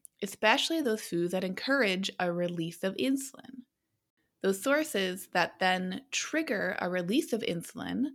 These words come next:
are sources of carbohydrates and very high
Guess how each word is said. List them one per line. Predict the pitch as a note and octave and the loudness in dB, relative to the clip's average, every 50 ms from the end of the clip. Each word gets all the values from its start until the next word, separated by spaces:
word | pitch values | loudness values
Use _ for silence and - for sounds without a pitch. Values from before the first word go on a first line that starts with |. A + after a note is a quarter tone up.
| - - - - - _ | -8 -20 -20 -20 -6 _
are | - G3 G#3 | 0 0 0
sources | G3+ - F3+ F3+ F3+ - G#3 G#3 | 0 0 -2 -2 -2 -2 -4 -4
of | A3+ A3 A3+ | -4 -4 -4
carbohydrates | - - D#3 D3+ D#3+ E3+ F3+ G#3 - - C4 D4 F4 G4 G4 - - B2 - - - - - - - - - _ _ _ - - | -6 -4 -2 -2 0 0 -2 -2 0 2 2 4 4 4 2 0 -2 -6 -6 -8 -10 -12 -12 -12 -12 -14 -16 _ _ _ -6 -2
and | G3+ G#3 G#3+ A3 A3+ A3+ A3 - - _ _ _ _ _ _ _ _ _ _ - | 0 2 4 4 2 0 0 -4 -8 _ _ _ _ _ _ _ _ _ _ -4
very | F#3+ F#3+ G#3+ A#3+ B3 C4+ C4+ C4 B3+ | 2 6 8 8 10 8 6 4 0
high | B3 - G3+ F#3+ F#3 F#3 F#3 F#3 F3+ F#3 - | 0 0 0 2 2 2 2 2 0 -2 -4